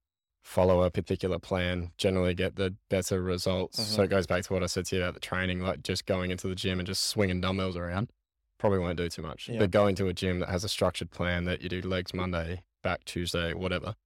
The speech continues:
Speaker 2: Yeah.
Speaker 1: Um, they're the people that will generally see results quicker. And it, it goes down to you're gonna get results, but how quickly do you wanna get the
Speaker 2: Mm-hmm.
Speaker 1: results?
Speaker 2: Mm-hmm.
Speaker 1: And yeah, there's a lot of eight-week, twelve-week,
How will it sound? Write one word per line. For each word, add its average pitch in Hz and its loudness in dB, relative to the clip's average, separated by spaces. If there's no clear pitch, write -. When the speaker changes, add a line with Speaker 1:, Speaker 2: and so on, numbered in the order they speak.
Speaker 2:
Yeah. 107 -4
Speaker 1:
Um, 87 0
they're 101 4
the 92 4
people 92 0
that 87 0
will 90 -2
generally 90 -4
see 90 -4
results 90 -4
quicker. - 0
And 95 0
it, 90 0
it 110 2
goes 104 6
down 92 2
to 92 2
you're 87 -4
gonna 98 2
get 92 0
results, 90 -2
but 90 -10
how 90 -2
quickly 90 -4
do 85 -4
you 90 -2
wanna 87 -2
get - -8
the - -12
Speaker 2:
Mm-hmm. 87 -2
Speaker 1:
results? 107 -6
Speaker 2:
Mm-hmm. 113 -6
Speaker 1:
And 110 2
yeah, 98 6
there's 92 2
a 98 6
lot 98 8
of 87 2
eight-week, 87 -2
twelve-week, 85 -4